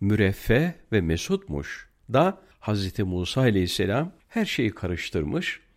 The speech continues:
halkı kargaşaya sürüklemiş gibi bir imaj uyarmaya çalışıyordu. İşte böyle bir noktada devreye mümini Ali Firavun giriyor. Rivayete göre bu zat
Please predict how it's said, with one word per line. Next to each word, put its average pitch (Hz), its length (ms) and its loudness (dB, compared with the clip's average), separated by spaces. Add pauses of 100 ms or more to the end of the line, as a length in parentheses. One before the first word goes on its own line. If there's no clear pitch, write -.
(160)
halkı 135 460 0
kargaşaya 113 640 4
sürüklemiş 82 720 -4
gibi 139 480 6 (180)
bir 95 320 0
imaj 104 360 -2 (360)
uyarmaya 85 480 -4
çalışıyordu. - 680 -12 (380)
İşte 113 520 6 (120)
böyle 143 420 10
bir 120 160 8
noktada 107 640 2 (280)
devreye 107 800 6 (340)
mümini 107 840 2
Ali 92 300 -2
Firavun 85 680 -4
giriyor. 76 600 -4 (240)
Rivayete 101 640 2
göre 104 340 6
bu 98 80 2
zat 110 420 2